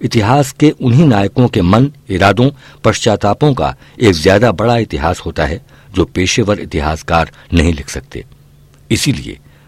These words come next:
बाबर का बाबरनामा इतिहास की ज्यादा सही और सच्ची पुस्तक है। बाबर ने भारतीय हिंदू का मनोबल तोड़ने के लिए चाहे जितनी ज्यादतियां की हों, लेकिन वो भारत से लौटकर फरगना नहीं जा सका,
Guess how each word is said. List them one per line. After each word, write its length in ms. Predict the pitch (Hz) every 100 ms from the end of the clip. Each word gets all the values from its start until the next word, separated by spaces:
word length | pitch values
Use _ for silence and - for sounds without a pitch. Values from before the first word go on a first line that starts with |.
| -
बाबर 360 | 64 78 107 98
का 120 | 85
बाबरनामा 640 | 73 73 76 65 73 80
इतिहास 520 | 80 69 65 87 87 -
की 60 | 85
ज्यादा 340 | 65 76 80
सही 400 | 73 - 85 92 - - -
और 120 | 85
सच्ची 360 | - 92 - -
पुस्तक 360 | 69 - -
है। 160 | - 151 - _ _ _ _ _ - -
बाबर 320 | 101 110 139
ने 260 | 127 135 160 - -
भारतीय 420 | 95 101 147 120
हिंदू 320 | 82 107 123
का 140 | 120
मनोबल 420 | 92 92 104 107 113
तोड़ने 360 | 92 90 104
के 140 | 98 92
लिए 260 | 87 123 - - -
चाहे 200 | 113 104
जितनी 340 | 98 104 139 107
ज्यादतियां 480 | 92 90 - 104
की 140 | 87 92
हों, 160 | 80 127 _ _ - -
लेकिन 260 | 110 131 120
वो 100 | 95
भारत 360 | 76 95 120
से 180 | - 101
लौटकर 440 | 82 104 - 76 - _ -
फरगना 480 | - 101 101 117 123
नहीं 180 | 87 87
जा 120 | 76
सका, 300 | - -